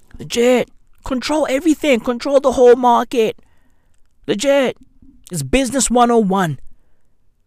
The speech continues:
Okay? If fucking, if Bitcoin has dipped below thirty thousand U S dollars, cop it.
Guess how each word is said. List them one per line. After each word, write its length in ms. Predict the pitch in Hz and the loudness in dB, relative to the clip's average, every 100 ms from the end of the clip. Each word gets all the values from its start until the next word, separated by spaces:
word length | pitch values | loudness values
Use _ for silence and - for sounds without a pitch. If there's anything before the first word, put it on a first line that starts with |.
| _ _ _ _ _ - | _ _ _ _ _ -10
Okay? 460 | 160 254 269 269 277 _ _ _ _ _ - _ _ _ - - - | 0 4 4 2 -4 _ _ _ _ _ -20 _ _ _ -20 -12 -2
If 120 | 247 | -2
fucking, 420 | - - - 233 - - | -2 -12 -4 -4 -4 -6
if 100 | 190 | -6
Bitcoin 840 | 143 214 294 - 269 226 180 208 - - - - - - _ | 4 4 4 0 2 4 2 -4 -10 -20 -20 -20 -20 -20 _
has 180 | 196 147 | -4 -4
dipped 440 | - 226 233 185 | 2 2 2 0
below 360 | 214 214 220 208 | 2 4 4 4
thirty 300 | 214 208 196 | 4 2 2
thousand 420 | 208 190 196 185 | 4 4 2 -2
U 200 | 185 185 | -2 -2
S 60 | |
dollars, 440 | 156 190 269 247 220 | 0 0 2 0 -2
cop 340 | - 165 - | -4 -4 -6
it. 140 | 58 | -10